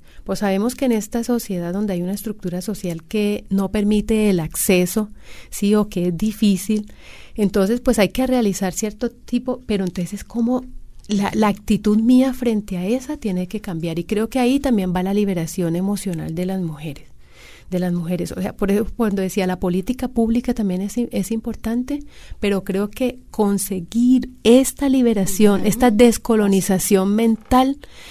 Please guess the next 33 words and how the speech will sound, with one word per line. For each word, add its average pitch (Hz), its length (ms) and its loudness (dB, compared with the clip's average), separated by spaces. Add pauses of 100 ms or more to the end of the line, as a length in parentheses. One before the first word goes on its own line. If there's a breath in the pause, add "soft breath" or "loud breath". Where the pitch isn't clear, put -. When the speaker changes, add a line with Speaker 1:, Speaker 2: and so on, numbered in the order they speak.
(160 soft breath)
Speaker 1:
de 202 140 4
las 202 160 4
mismas 196 320 2
mujeres 214 400 0
para 220 220 -6
que 208 140 -6
no 208 340 4
sigamos 254 580 2
allí 180 380 -2
en 214 80 -2
el 202 140 -2
pobrecita 214 680 -2
yo, 214 280 -2 (580 soft breath)
¿sí? 226 280 -4
Y 196 140 -4
revictimizarnos, 226 1040 -2 (320 soft breath)
es 202 160 -2
como 190 280 -6
eso, 175 220 -8
bueno, 170 200 -12
listo, 196 300 -6
o 185 40 -8
sea, - 220 -10
yo 196 380 0
voy 240 260 0
a 277 60 2
asumir 214 380 0
esto, 214 420 -2
pero 190 280 -2
no 226 680 4 (100)
ocupo 247 680 0
el 180 200 -4
puesto 254 640 2